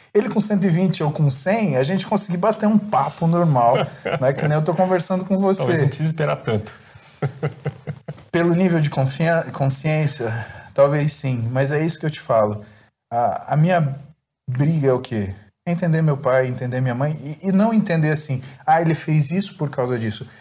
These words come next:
Speaker 1: É o processo mental do pensamento, do raciocínio, de como a pessoa ela chega naquelas ideias. É, é, é, isso, eu acho que do ponto de vista de relacionamento, é o mais próximo que você pode ter do calçar os seus sapatos, né?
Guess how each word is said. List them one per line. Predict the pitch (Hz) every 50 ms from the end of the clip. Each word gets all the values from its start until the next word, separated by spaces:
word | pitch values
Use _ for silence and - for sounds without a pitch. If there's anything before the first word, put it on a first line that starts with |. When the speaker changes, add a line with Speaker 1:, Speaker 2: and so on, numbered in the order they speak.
| - _ -
Speaker 1:
É | 127
o | 131
processo | - 151 143 - 175 165 - -
mental | 160 160 151 151 - 156 156 151
do | 147 139
pensamento, | - 143 135 - - 131 123 123 123 117 110 - 123
do | 123
raciocínio, | 123 - - 120 - - - 123 - - - - 131 123 113 110
de | 107 -
como | - 160 160 160
a |
pessoa | 156 156 143 - - 156 143
ela | 139 139 135
chega | - - - 143 135 135
naquelas | 135 131 127 - 123 123 123 117
ideias. | 113 110 110 113 113 107 110 - - - - - - - - -
É, | 143 147
é, | 156 135 147 147 - 107 120 117 - - - - - - -
é, | 180
isso, | 208 233 220 - - - 156 147 139 135 117 98 - - - - - - - -
eu | - 143 -
acho | - 175 - -
que | 165
do | 156
ponto | 151 - 190 190 170
de | 156
vista | 175 165 - 151 143
de | 139 131
relacionamento, | - 139 127 131 127 - - 135 127 120 113 120 147 180 185 - 170
é |
o | 147
mais | 151 170 175 - - -
próximo | - _ - 156 180 175 - - 143 131
que | - 131
você | 135 135 - 135
pode | 131 - 127 123 117 117
ter | 120 143 156 156
do | 147 135 120 120 - - - - - -
calçar | - - 151 - - - - 180 180
os | 160 - -
seus | - 147 139
sapatos, | - 131 113 - - 101 85 82 - - - - - - _ _ _ _ _ _ _ _ _ 123
né? | 127 135 135